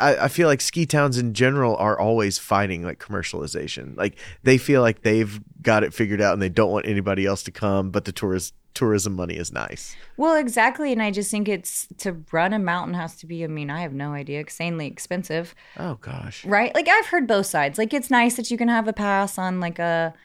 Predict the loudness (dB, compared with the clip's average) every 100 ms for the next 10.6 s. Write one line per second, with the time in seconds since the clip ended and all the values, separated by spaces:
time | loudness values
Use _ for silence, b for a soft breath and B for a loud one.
0 | b b b b _ _ -6 -2 -2 0
1 | 0 2 4 4 4 2 0 -4 -2 0
2 | 0 0 2 0 0 -4 -2 0 2 2
3 | 2 2 -2 -4 -4 -2 -2 0 0 0
4 | 0 -2 -4 -6 -6 -4 -2 0 2 0
5 | 0 0 0 -2 -4 -6 -4 0 2 2
6 | 0 -4 -4 -2 -2 0 0 0 0 -2
7 | -4 -8 -16 -20 _ -4 -2 2 2 2
8 | 2 0 0 0 -2 -2 -4 -2 -4 -2
9 | -2 -2 -4 -4 -2 -2 -2 0 2 2
10 | 2 0 -4 -6 -6 -6